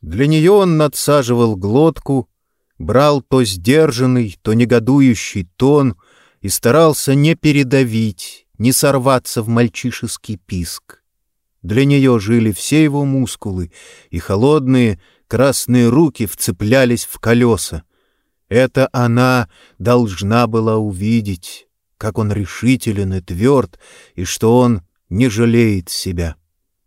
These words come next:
В его глазах она уж сделалась неотлучной участницей всей его жизни. Все слова — все поступки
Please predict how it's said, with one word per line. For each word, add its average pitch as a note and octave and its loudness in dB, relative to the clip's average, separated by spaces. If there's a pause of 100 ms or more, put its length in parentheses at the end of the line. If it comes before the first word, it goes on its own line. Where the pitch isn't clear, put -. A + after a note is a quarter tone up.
(800)
В - -16
его B2 0
глазах D#3+ 0
она D#3 0
уж B2 -4
сделалась C#3+ -2
неотлучной B2+ -4
участницей C3+ -4 (380)
всей C#3+ 0
его B2+ 0
жизни. F#2+ -6 (440)
Все C3 0
слова — A2 0 (340)
все - -4
поступки - -6